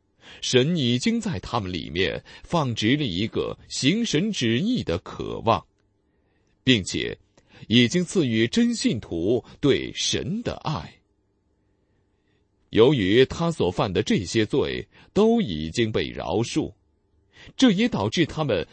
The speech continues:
更多地按照神的道而行事。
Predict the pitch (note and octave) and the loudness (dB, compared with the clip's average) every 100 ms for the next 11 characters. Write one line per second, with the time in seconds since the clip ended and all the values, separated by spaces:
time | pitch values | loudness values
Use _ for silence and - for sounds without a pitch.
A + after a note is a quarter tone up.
0 | - C4 G#3 D#3+ B3+ C4+ - - A2+ E2 | -2 0 2 0 0 0 -2 -2 -4 -4
1 | G#2+ C#2 A1+ _ - - F#2+ F#3 B3+ - | -4 -4 -8 _ -4 0 0 0 -4 -6
2 | - D3 C2 B1 - _ _ - D2 A#1 | -4 -6 -6 -8 -14 _ _ -6 -4 -4
3 | B1 - - A#1+ C#2+ G2 - G2 | -6 -8 -8 -8 -8 -6 -6 -6